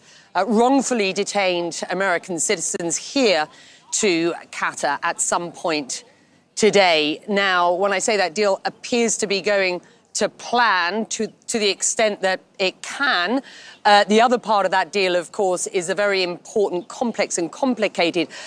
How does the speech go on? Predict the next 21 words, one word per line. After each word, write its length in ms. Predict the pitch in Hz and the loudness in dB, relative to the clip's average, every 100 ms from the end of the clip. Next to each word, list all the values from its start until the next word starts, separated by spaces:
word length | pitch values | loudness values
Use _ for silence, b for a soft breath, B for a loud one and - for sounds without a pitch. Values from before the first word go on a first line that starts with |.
| B B | B B
um, 240 | 180 175 175 | 2 2 0
transfer 720 | - - 247 233 - 185 170 | -2 2 2 2 2 2 2
of 120 | 185 165 | 0 -6
funds 760 | - - 226 208 208 233 - - b b b | -4 0 2 2 0 -2 -4 -8 b b b
from 180 | - 202 | -2 0
a 160 | 190 | 0
South 500 | 175 - - 233 170 | 0 -2 0 0 -2
Korean 440 | - 220 202 190 185 | -4 0 2 0 -2
bank, 260 | 185 190 | -2 -2
Iranian 760 | 180 156 165 208 233 220 196 185 | -2 -2 0 2 2 0 -2 -4
funds 440 | - 196 175 180 | -4 -2 -2 -4
from 160 | - 175 | -4 -2
a 100 | 165 | -2
South 360 | - 214 208 - | 0 0 0 -2
Korean 380 | 202 185 180 | -2 0 0
bank 260 | 170 185 151 | -2 -2 -4
via 560 | 156 147 190 226 226 220 | -10 -2 2 2 2 0
Switzerland 720 | - 214 - 185 156 165 - B B B B | 0 -2 -2 -2 -2 -2 -6 B B B B
into, 680 | 220 220 214 - 226 185 175 - B B | 0 2 2 0 2 2 0 -6 B B
uh, 140 | 185 - - | -2 -2 -4
two 520 | - - 285 269 254 | -4 2 2 2 0